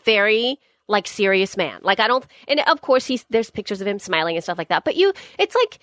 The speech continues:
you think that he's Preet Bharara. Oh my gosh! And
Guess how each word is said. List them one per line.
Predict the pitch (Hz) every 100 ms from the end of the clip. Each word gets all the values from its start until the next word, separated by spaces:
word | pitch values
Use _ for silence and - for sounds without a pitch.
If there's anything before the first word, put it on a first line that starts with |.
| _
you | - 320
think | 330 359 381
that | 392 -
he's | 320 302 277 - - _ _ _
Preet | - 233 -
Bharara. | 165 160 190 139 - - _ _
Oh | 202
my | 208
gosh! | 196 175 151 - - - _ - - - -
And | 233 233 226 226 196